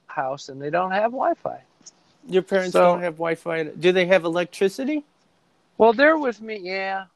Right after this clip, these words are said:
Speaker 1: yeah, they're with, they live with me in Detroit now. So,
Speaker 2: Ah.
Speaker 1: so, yeah, it's a little complicated, but they're, but we come up to their house 'cause Mary just wants to be sick of me in a new place every once
Speaker 2: Sh-,
Speaker 1: in a
Speaker 2: sure,
Speaker 1: while.
Speaker 2: sure. Have,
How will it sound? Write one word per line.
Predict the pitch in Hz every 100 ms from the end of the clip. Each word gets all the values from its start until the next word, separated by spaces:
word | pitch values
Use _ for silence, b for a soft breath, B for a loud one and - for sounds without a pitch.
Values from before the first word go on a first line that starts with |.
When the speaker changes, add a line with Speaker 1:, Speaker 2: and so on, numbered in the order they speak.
| _
Speaker 1:
yeah, | 151 170
they're | 180 247
with, | 247 220
they | 190 220
live | 262 254
with | 208 170
me | 175 175
in | 151
Detroit | 135 - 156 139 -
now. | 117 95 -
So, | _ - 123 120 - _ _ _ _ _ _ -
Speaker 2:
Ah. | 226 294
Speaker 1:
so, | 196 135 127 123 117 _ _ _ _ _ _
yeah, | 151 147
it's | 143
a | 175
little | 147
complicated, | - 156 135 - 151 139 151
but | 160 151
they're, | 170 170 160
but | 160 143
we | 196 240
come | - 175
up | 165 -
to | 135
their | 175 190
house | 151 113 117 - - _
'cause | - 139 127 - - b b b b b _ -
Mary | 143 151
just | 143 143 -
wants | 143 143 -
to | 147 131 - 135
be | 147
sick | - 156 151
of |
me | 143 143
in | 139 131 - 143
a | 147
new | 208
place | - 85 - - _ _ _ -
every | 135 120
once | 113 -
Speaker 2:
Sh-, |
Speaker 1:
in | -
a |
Speaker 2:
sure, | 113 302 277
Speaker 1:
while. | -
Speaker 2:
sure. | - - 247 -
Have, | 190